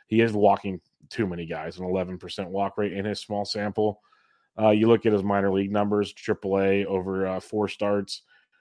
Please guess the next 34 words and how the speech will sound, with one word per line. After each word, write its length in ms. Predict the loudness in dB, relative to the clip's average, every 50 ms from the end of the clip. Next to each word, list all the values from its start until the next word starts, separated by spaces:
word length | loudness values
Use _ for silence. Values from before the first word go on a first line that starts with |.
| _ _ _ _ _ _ -12
Good 180 | _ 0 0 0
strikeouts, 460 | 2 0 0 0 2 2 0 -2 -2
still 340 | -4 -10 -14 -12 -6 -4 -2
a 60 | -2
little 180 | 0 -2 -2 -2
bit 120 | -4 -4
of 100 | -4 -4
a 60 | -2
walk 320 | 0 2 2 2 2 0 -2
issue 280 | -4 -4 -4 -4 -4
there 240 | -2 0 2 2 2
as 160 | 2 0 -4
well. 520 | -6 -4 -2 0 2 4 4 4 2 0 _ _ _ _ _ _ _ _ _
So 380 | _ -16 -4 0 4 4 4 4
what 420 | 2 0 -4 -4 0 2 2 2
are 80 | 4 2
we 80 | 2
thinking 260 | 2 2 0 0 0 0
with 140 | -2 0
Bailey 300 | 0 0 2 2 2 2
Ober? 200 | 2 0 0 0
This 140 | -2 -4 -4
is 60 | -4
a 60 | -2 0
guy 120 | 2 4
that 140 | 4 4 2
a 60 | 4
lot 180 | 6 6 6 6
of 80 | 4 0
people 260 | -2 -4 -2 -2 0
wanted 420 | 2 2 4 4 4 4 2 0 -4 _
out 140 | -6 -6 -6
of 120 | -6 -10
camp 400 | _ -8 -6 -4 -4 -4 -6 -10